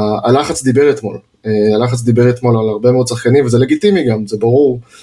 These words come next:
זה משחק עם הרבה על הכתפיים, הכל בסדר. אבל אם יש שחקן אחד לפחות לדעתי, שיודע קצת להתעלות מזה, ו-, ולשים את זה רגע בצד, ולהתרכז במשחק עצמו,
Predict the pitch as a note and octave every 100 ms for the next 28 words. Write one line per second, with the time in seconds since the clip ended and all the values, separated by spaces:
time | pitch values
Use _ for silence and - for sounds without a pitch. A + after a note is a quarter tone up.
0 | - - A#2 A2+ B2 B2 A#2+ A2+ A2+ A2+
1 | A2 A2+ E3 D#3 A#2 C3 C3 A#2+ A2 G2
2 | - _ _ _ - A#2 D3+ F3+ E3+ -
3 | D#3+ D#3+ E3 C#3+ B2 C#3+ C#3+ B2+ A2 -
4 | C3 A2+ - - _ - - C3+ A#2 C#3
5 | B2 - C3 C3+ A#2 A#2+ B2 C#3 D#3 C#3+
6 | E3+ D#3+ A2 G#2+ G#2 G2+ G2 G2+ G2+ G#2+
7 | G#2+ C3 B2+ A#2+ A#2+ B2 A2 A2 C3+ C3+
8 | A#2 A2 A2 G#2+ C#3 C3 A2+ A2 - A#2+
9 | A#2 - C3 C3+